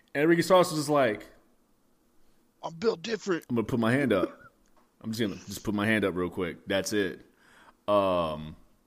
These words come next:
Speaker 1: solid
Speaker 2: That's all it
Speaker 1: match,
Speaker 2: takes.
Speaker 1: cool, man. Solid match, cool match. They both instantly are going their separate ways. No, no follow up there. Ricky Looks is gonna be tied up with Juice Williams. Chris Jericho about to get rocked. Um,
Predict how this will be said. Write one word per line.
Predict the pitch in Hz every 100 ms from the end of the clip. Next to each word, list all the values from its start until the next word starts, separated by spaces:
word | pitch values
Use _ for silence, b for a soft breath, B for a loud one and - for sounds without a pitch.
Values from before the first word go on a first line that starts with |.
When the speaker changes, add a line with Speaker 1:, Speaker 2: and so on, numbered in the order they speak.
| _ _ _
Speaker 1:
solid |
Speaker 2:
That's | - -
all | 165 156
it |
Speaker 1:
match, | 143 139 135 -
Speaker 2:
takes. | -
Speaker 1:
cool, | - 139 135
man. | 143 143 92 85 -
Solid | - 131 127 117
match, | 117 110 -
cool | - 113 107
match. | 98 95 92 - B B B B _
They | - 104 107
both | 101 110 107 -
instantly | 113 110 110 95
are | 87
going | 92 92
their | 87
separate | - 92 87 85
ways. | 87 85 85 87 87
No, | 87 87
no | 85 85
follow | 82 87 82 82
up | 82 82
there. | 82 82 82
Ricky | 82
Looks | 82 82
is | 82
gonna | 80
be | 80
tied | 87 82 82
up | 80
with | 80
Juice | 82 85 87
Williams. | 95 95 95 90 - b b b b b b
Chris | - 92 87
Jericho | 87 92 90 95
about | 90 85
to | 82
get | 80 85 78
rocked. | 80 87 90 82 - - - -
Um, | 85 82 82 80 80 78 78